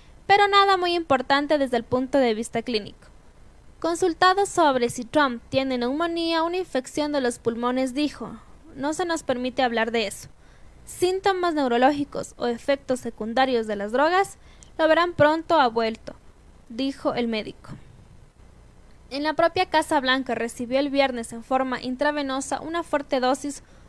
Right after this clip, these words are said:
ocho gramos, de un tratamiento experimental de la empresa biotecnológica Regeneron.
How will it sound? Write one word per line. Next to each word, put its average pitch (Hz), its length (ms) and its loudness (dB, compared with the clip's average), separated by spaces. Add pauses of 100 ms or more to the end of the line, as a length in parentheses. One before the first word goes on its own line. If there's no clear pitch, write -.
ocho 349 300 2
gramos, 285 460 2
de 262 80 0
un 254 120 -4
tratamiento 262 580 -2
experimental 226 680 -2 (400)
de 392 100 0
la 403 80 4
empresa 330 480 2
biotecnológica 285 1080 0
Regeneron. 240 600 -6